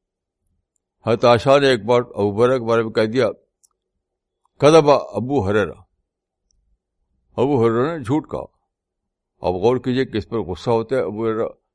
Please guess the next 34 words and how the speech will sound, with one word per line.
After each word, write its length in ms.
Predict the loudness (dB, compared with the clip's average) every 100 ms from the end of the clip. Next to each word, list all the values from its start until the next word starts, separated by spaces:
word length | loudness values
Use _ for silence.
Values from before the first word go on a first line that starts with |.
| -8
پھر 80 | -2
وہ 200 | -2 -2
غصہ 240 | -4 -4
ہوتی، 360 | -4 -4 -10 -10
پھر 240 | -12 0 4
آپس 280 | 4 0
میں 120 | -10 -10
تکرار 300 | -6 -4 -4
ہوتی 300 | -6 -10 -18 -20 _ _ _ _ -10
اور 100 | -8
پھر 140 | -6
دشمنیاں 480 | -6 -4 -4 -2 -2
بڑھتی۔ 300 | -4 -8 -12 -14 _ _ _ _ _ _ _ _ _ -10
کچھ 180 | -6 -4
نہیں 140 | -4
ہوا۔ 240 | -8 -12 -16 _ _ _ _ _ _ _ _ -6
انہوں 120 | -4
نے 60 |
کہا 200 | 0 2
کہ 180 | 0 -4 -6 _ _ _ _ _ _ _ -4
"کذب 380 | 2 2 2 0
ابو 440 | -2 -4 -2 2
ہریرہ"، 260 | 2 2 -2 -6 _ _ _ _
اور 160 | -4 -4
اس 80 | -4
کے 80 | -6
بعد 120 | -6 -6
کچھ 220 | -14 -12
آپس 340 | -8 -8 -10 -12
کے 80 |
تعلقات 500 | -6 -4 -4 -6 -8
ویسی 280 | -6 -8 -8
کو 80 | -10
ویسی۔ 200 | -8